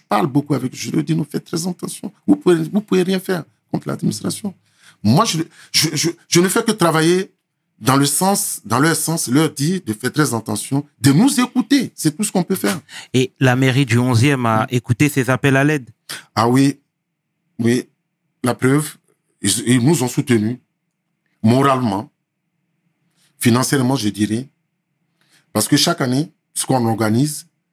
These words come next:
Speaker 1: c'est, c'est financé. Si c'est pas, c'est pas des sommes énormes, mais c'est au square de la Roquette. La, la, la fresque qui a été faite, elle a coûté.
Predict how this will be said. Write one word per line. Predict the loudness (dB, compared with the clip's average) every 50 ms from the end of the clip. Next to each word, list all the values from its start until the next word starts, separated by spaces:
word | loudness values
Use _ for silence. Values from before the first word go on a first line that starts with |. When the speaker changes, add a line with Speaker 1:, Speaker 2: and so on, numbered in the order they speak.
| _ -20
Speaker 1:
c'est, | -12 -4 -2 -2 -2 -2 -4 -6
c'est | -6 -6 -4 -2
financé. | 0 2 2 2 0 -2 -4 -4
Si | -4 -4 -4
c'est | -2 -2 -4 -4 -2
pas, | -2 -2 -2 -2 -4 -8 -12 _ -16
c'est | -16 -16 -6
pas | -4 -4 -2
des | -2 -4 -4
sommes | -2 -2 -2 -2 -2
énormes, | 0 0 2 2 0 0 -4 -6 -10 _ _ _ _ _ _
mais | -6 -6
c'est | -4 -6 -8 -4 -4
au | -4
square | -4 -2 0 -2 0 0
de | 0
la | -2 0
Roquette. | 0 -2 -4 -4 -4 -6 -6 -6 _ _ _ _ _ _ -4
La, | -2 0 0 0 -2 -4 -4 -4
la, | -4 -4 -2 -2
la | -2 -2 -2
fresque | 0 0 0 -2 0 -2
qui | 0
a | 0
été | 0 0 0 -2
faite, | -2 -2 -4 -4 -4 -8 -14 -14 _
elle | -4 -2 -2
a | -2
coûté. | 0 -2 -2 0 0 -2 -2